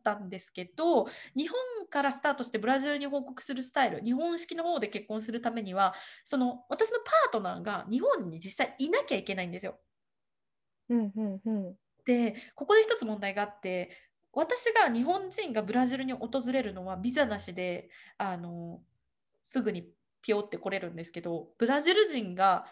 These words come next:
Speaker 1: 日本を訪れるためには、例えば数日間の観光の滞在でも、三ヶ月前に観光ビザの申請をしなきゃいけないんですよ。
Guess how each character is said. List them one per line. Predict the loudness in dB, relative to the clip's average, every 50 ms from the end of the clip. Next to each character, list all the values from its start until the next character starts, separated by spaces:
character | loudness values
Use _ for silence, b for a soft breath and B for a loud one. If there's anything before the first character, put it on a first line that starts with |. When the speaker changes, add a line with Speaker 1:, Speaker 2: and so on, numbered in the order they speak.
| B B -4
Speaker 1:
日 | -2 0
本 | 0 0 0 0 0 -2 -2
を | -4
訪 | -4 -4 -6 -4 -4
れ | -4 -4
る | -4 -6
た | -10 -12 -10
め | -10 -10
に | -8 -2
は、 | 0 0 0 0 B B B B B -8 -4 0 4
例 | 6 6
え | 6
ば | 6 4
数 | 2 2 0 0 0
日 | -2 -4 -10 -14 -4
間 | 0 0 0 0 0
の | -6 -14 -16 _ _ _
観 | -10 -8 -6 -8 -8 -2
光 | 2 4 4 4 4 0 -6 -10 -20 _ _
の | -6 -6 -4
滞 | -4 -4 -2 0
在 | 0 0 0
で | 0 -2
も、 | -4 -4 -4 -6 B B B B B
三 | -2 0 0 0 0
ヶ | 2 2
月 | 2 2 2 -2 -10 -10 -10 -10 -6
前 | 0 2 2 2 2 2
に | -2 -4 -6 -8 -8 -10 _ _ -8
観 | -6 -6 0 2
光 | 4 4 6
ビ | 6
ザ | 4 4
の | 2 0
申 | -2 -2 -2 0
請 | -2 -2
を | -2
し | -4
な | -6 -6
き | -6
ゃ | -8
い |
け | -8 -8
な | -10
い | -10
ん |
で | -10 -12
す | -12
よ。 | -14